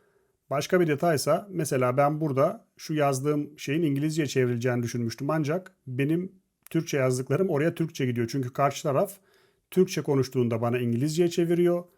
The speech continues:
Ben İngilizce yazdığımda karşı tarafa Türkçe olarak gönderiyor. Tıpkı şuradaki örnekte olduğu gibi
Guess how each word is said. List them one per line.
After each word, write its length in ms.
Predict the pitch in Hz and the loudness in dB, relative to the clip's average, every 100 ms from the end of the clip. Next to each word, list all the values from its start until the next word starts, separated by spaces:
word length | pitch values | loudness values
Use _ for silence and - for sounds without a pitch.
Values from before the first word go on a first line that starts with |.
| _ _ _ | _ _ _
Ben 140 | 139 156 | -2 0
İngilizce 460 | 147 151 175 160 | 0 0 0 2
yazdığımda 680 | 151 139 127 135 147 196 196 | 2 2 2 0 0 -2 -4
karşı 300 | - 143 139 | -2 -2 -2
tarafa 460 | 156 127 - 110 - _ _ | -2 -2 0 -4 -6 _ _
Türkçe 480 | 123 113 - 107 - - | -6 -6 -6 -8 -10 -10
olarak 360 | 120 110 107 | -6 -6 -6
gönderiyor. 580 | - 113 107 120 175 202 - _ - | -6 -6 -4 -2 -2 -4 -10 _ -10
Tıpkı 240 | 135 180 | -6 -4
şuradaki 400 | 165 139 147 156 | -4 -2 -2 0
örnekte 340 | 135 135 - | 0 0 -2
olduğu 320 | 156 131 127 127 | -2 0 0 -2
gibi 340 | 110 156 185 | -2 -2 -4